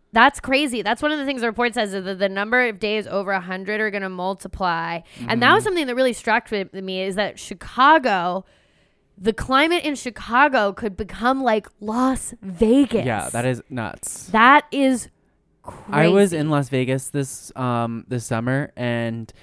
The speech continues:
Speaker 2: Antonio, uh, my boyfriend, and I were, were like, "Oh, we can walk to the," we wanted to get, like, legal weed 'cause it's legal there.
Speaker 1: Yeah.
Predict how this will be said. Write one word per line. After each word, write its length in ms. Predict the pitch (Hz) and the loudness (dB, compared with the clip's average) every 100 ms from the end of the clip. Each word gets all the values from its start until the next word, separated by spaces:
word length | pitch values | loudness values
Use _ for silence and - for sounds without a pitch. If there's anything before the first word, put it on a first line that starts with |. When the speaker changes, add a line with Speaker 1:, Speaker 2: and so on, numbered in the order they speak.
| _ - | _ -10
Speaker 2:
Antonio, 500 | 127 139 135 139 135 | -2 0 2 2 0
uh, 220 | 123 113 | 0 0
my 80 | 117 | 0
boyfriend, 340 | 123 123 131 | 0 0 0
and 100 | 131 | 0
I 200 | 131 131 | 0 2
were, 280 | 123 117 113 | 2 0 -2
were 320 | - 120 113 | -6 -4 -2
like, 200 | 117 113 - | -4 -6 0
"Oh, 140 | 208 | 2
we 120 | 190 | 2
can 220 | 240 339 254 | 2 0 2
walk 300 | 143 117 - | 2 2 -2
to 120 | 131 | -4
the," 140 | - | -2
we 100 | 139 | 0
wanted 220 | 135 127 | 0 0
to 60 | 120 | -2
get, 120 | 117 | -6
like, 160 | 101 104 | -6 -8
legal 280 | 107 101 101 | -8 -6 -6
weed 240 | 98 104 | -6 -10
'cause 80 | 110 | -12
it's 160 | 98 - | -12 -10
legal 240 | 98 104 | -8 -4
there. 200 | 117 131 | -2 -2
Speaker 1:
Yeah. 120 | 151 | -4